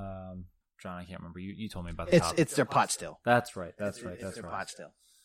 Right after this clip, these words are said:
Speaker 1: Sorry, guys. I'm not quite on the ball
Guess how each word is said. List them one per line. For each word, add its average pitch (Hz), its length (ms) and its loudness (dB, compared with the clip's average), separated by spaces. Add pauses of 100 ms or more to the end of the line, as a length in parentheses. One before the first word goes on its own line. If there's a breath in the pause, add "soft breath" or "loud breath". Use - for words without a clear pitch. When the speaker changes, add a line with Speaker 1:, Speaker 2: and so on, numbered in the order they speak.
(360 soft breath)
Speaker 1:
Sorry, 107 320 4
guys. 92 200 0
I'm 131 120 -2
not 107 360 0
quite 95 280 -6
on 82 180 -8
the 82 60 -10
ball 80 480 -6